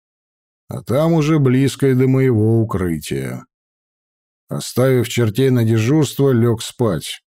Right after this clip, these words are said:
Спалось откровенно плохо. Периодически в мои сны врывалась Адульхейт.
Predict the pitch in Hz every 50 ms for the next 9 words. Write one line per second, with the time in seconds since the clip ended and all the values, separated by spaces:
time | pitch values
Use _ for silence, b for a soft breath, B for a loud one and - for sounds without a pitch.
0 | _ _ _ _ _ _ _ _ _ _ _ _ _ _ _ _ - - - -
1 | - 73 92 135 160 156 - - 123 113 - 127 123 123 127 139 143 139 139 135
2 | 131 120 110 123 135 139 135 117 - - - 67 60 - - _ _ _ _ _
3 | _ _ _ _ _ _ _ - - 71 69 69 67 64 71 104 127 117 - 135
4 | 120 113 - 131 127 120 120 123 123 123 120 117 - 117 127 143 143 131 127 123
5 | 127 123 123 131 135 131 123 113 - 120 120 117 127 123 117 113 - 135 131 113
6 | 87 71 -